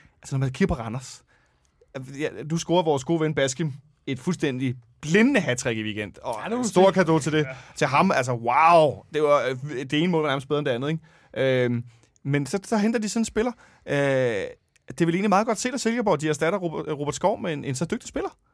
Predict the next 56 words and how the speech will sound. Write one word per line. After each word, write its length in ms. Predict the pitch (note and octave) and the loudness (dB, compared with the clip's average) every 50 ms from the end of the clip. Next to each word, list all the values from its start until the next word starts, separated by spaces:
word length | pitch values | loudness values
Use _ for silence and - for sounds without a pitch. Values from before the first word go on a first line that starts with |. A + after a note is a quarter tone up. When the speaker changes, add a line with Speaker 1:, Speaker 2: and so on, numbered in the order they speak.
| _ _ _ _ _ _ _ _ - | _ _ _ _ _ _ _ _ -4
Speaker 2:
Ja, 220 | C#3 E3 G#3 A#3 B3 | 0 2 2 2 2
altså, 180 | G3+ E3+ - F#3 | 0 -2 -4 -6
jeg 100 | G3 F#3+ | -6 -6
synes, 160 | B3+ A3+ - | -6 -6 -6
han 120 | G#3+ F#3 | -6 -4
gør 160 | - F3+ F3+ F3+ | -2 -2 -2 -2
det 400 | F3 F#3 F3 E3 D#3 D3+ C#3 C3 | -2 -4 -4 -2 -4 -6 -6 -6
ganske 340 | D#3+ D#3+ F#3+ G3 - - A3 | -6 -6 -6 -6 -6 -6 -4
udmærket. 540 | G#3+ A3 G#3+ F#3 E3+ E3+ F#3 A3 A3 G3 F#3+ - | -2 -2 0 2 2 2 2 0 -4 -6 -8 -8
Jeg 140 | F3+ E3+ D#3 | -8 -6 -6
synes 160 | - F#3 E3+ | -6 -4 -2
så, 100 | F#3 F#3 | -2 -2
det 120 | F3 F3 | 0 0
var 100 | F3 E3 | 0 0
lidt 180 | E3+ F3+ F3+ F3+ | 0 0 0 0
optimistisk 640 | F3 E3+ D3 - - F3 F#3 G#3+ G#3+ - - A3 - | 0 0 0 -2 -4 -2 -2 -2 -4 -6 -8 -12 -8
skud 200 | - - G#3+ G3+ | -6 -4 -4 -2
udefra, 480 | G3+ G#3+ A#3+ C4 A#3 - A3+ G#3 F#3+ | -2 -2 -2 -2 -2 0 2 2 2
men 160 | F3+ F3+ F3 E3+ | 2 0 -2 0
det 80 | F3+ | 0
endte 140 | G3 A3 C4 | 0 0 -2
jo 40 | A3+ | -4
selvfølgelig, 420 | F#3 G3 G#3+ A3+ A#3 A3+ G3+ - - - - - - - - - - | -2 0 2 2 2 2 0 -2 -6 -18 -20 -20 -20 -20 -20 -14 -6
øh, 260 | - F3+ F3+ F3+ E3+ E3+ | -2 0 2 2 2 4
meget 280 | F3 E3+ F3 A3+ A#3+ | 4 6 6 6 6
lykkeligt. 500 | G#3 A3 A3+ A3 C#4+ C#4 - - - - | 4 0 -2 -4 -8 -12 -12 -14 -8 -4
Øh, 840 | G3 F#3 F3+ F3+ F3+ F3 E3+ E3 E3 D#3+ D#3+ D#3 D3+ D3+ C#3+ C#3+ C#3 | -2 0 0 2 0 0 0 0 0 0 0 0 0 -2 -4 -6 -8
man 340 | C3 A#2+ A#2 C3 C3+ C#3+ C#3 | -10 -10 -10 -12 -12 -12 -12
kan 80 | C3+ C3 | -10 -8
så 100 | - D3+ | -8 -6
sige, 180 | C3 - E3+ | -6 -6 -6
at 60 | D#3+ C3 | -4 -4
Silkeborg 400 | - E3+ E3 G3 F3+ F#3 F3 E3 | -4 -4 -2 -2 0 0 0 0
har 120 | E3+ F3 | 0 -2
måske 240 | F#3 E3+ - - F3+ | -4 -6 -6 -6 -6
nogle, 240 | F3+ F3+ E3 D#3+ D#3+ | -4 -4 -6 -6 -8
nogle 160 | D#3+ D#3+ D#3 | -8 -4 -4
andre 240 | D#3 D#3+ E3+ G3+ F#3+ | -2 -2 -2 -4 -4
problemer, 460 | - F3+ E3+ G3 F#3+ G#3 G#3+ G#3 G#3 | -6 -6 -4 -4 -6 -4 -4 -6 -4
men, 240 | G3 F3+ F3 E3+ E3+ | -4 -4 -6 -6 -8
men 200 | E3+ E3+ D#3+ D3+ | -8 -10 -8 -4
der 60 | E3+ D#3+ | -4 -2
er 100 | D#3+ E3+ | 0 2
der 80 | G3 | 2
nogle 340 | G3+ G3+ G3+ F#3+ F#3 F3+ F#3 - | 2 2 0 0 -2 -2 -4 -4
individuelle 580 | G3+ G3+ G#3+ A3+ B3 G3+ G#3+ G3 F#3 F3 E3+ D#3 | -4 -4 -4 -4 -4 -6 -4 -4 -2 -4 -4 -6
spillere, 280 | - - F#3 F3+ G3 | -6 -6 -4 -4 -2
der, 200 | F#3+ G3 F3 D#3 | 0 0 0 0
der 120 | D#3 D#3+ D#3 | -2 -4 -6
kan 180 | - - F#3+ - | -4 -4 -6 -4
lidt, 280 | G#3 G3 G3 G3 G3 - | 0 0 0 0 0 -2
øh, 240 | A3+ G3 F#3 F3+ F3 | -4 -4 -4 -6 -8
på, 260 | - - F3+ E3+ E3 - | -10 -12 -12 -12 -10 -8
på 100 | - F3 | -4 -4
egen 180 | E3 F3 F#3+ | -4 -4 -4
hånd. 200 | F3+ F#3 F#3+ - | -4 -6 -6 -8